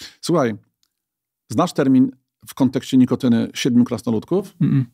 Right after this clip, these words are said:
Speaker 1: Nie. A widziałeś może film, e, Informator z Russellem Crowe i Al Pacino?
Speaker 2: Jest
Speaker 1: Lektu-,
Speaker 2: szansa, ale dawno.
Speaker 1: l-, lektura obowiązkowa, e, dziewięćdziesiąty ósmy rok, ten, ten film jest, to jest, on jest z dziewięćdziesiątego ósmego roku.
Speaker 2: Mhm.
Speaker 1: Mm, i ten film koniecznie naprawdę trzeba,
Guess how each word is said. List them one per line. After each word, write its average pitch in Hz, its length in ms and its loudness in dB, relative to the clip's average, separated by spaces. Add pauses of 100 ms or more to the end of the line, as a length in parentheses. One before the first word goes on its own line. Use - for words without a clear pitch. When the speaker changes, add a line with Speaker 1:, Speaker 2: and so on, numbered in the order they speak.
(140)
Speaker 1:
Nie. 90 200 -6 (680)
A 120 60 -4
widziałeś 180 360 0
może 151 200 -4
film, 123 460 2
e, 104 100 -2 (320)
Informator 107 760 -2
z 107 80 -8
Russellem 113 360 -2
Crowe 101 480 -4 (100)
i 107 160 -4
Al 110 120 -4
Pacino? 110 640 -4
Speaker 2:
Jest 165 300 4
Speaker 1:
Lektu-, - 20 0
Speaker 2:
szansa, 151 360 2
ale 135 160 2
dawno. 131 300 4
Speaker 1:
l-, 131 260 -2
lektura 175 440 0
obowiązkowa, 139 1120 -2 (200)
e, 120 40 -4
dziewięćdziesiąty 143 580 -2
ósmy 147 260 0
rok, 110 180 0
ten, - 180 -14
ten 104 160 -4
film - 180 -8
jest, 104 180 -6
to 147 100 -2
jest, 127 120 -2
on 147 100 0
jest 143 120 2
z 120 40 -8
dziewięćdziesiątego 156 520 -2
ósmego 127 280 -4
roku. - 360 -12
Speaker 2:
Mhm. 135 280 2 (440)
Speaker 1:
Mm, 120 440 2
i 135 80 -2
ten 143 160 0
film 156 260 0
koniecznie 135 760 2
naprawdę 113 420 -2
trzeba, 104 380 -4